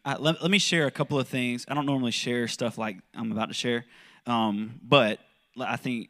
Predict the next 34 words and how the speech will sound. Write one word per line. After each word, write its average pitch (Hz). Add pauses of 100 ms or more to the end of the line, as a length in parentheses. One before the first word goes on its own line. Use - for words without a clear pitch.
it's, -
it's 110
worth 117
noting. 110
And 107
some 123
of 120
you 120
that 113
are 113
in 110
the, 110 (120)
the 120
midweek 117
group 113
chat 104 (280)
have 107
heard 113
this, 107
so, 110 (260)
you 107
know, 101 (640)
let 110
it 101
be 101 (720)
as 104
it, 101
as 107
it 104
is. 90
But, 123 (540)
uh, 113
this 143
week, 147